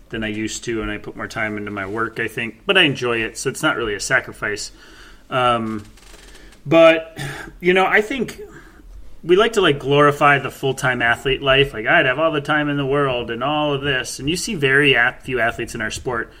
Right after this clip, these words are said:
quit their jobs, go to it, and, like, even see a significant improvement. They end up, like, doing the same or burning themselves and doing worse. And I, I,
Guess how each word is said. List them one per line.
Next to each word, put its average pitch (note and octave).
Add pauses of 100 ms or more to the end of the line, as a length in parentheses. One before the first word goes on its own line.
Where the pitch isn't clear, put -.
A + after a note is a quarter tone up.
(200)
quit D3+
their D#3
jobs, A#2+
go C3
to B2
it, A#2 (100)
and, B2+
like, A#2
even C3+
see C#3
a -
significant A#2
improvement. G#2
They B2
end D3+
up, D#3+
like, C3
doing B2
the A2+
same A#2+
or -
burning A2+
themselves A2
and A2
doing G#2
worse. A2+
And A#2
I, B2+
I, E3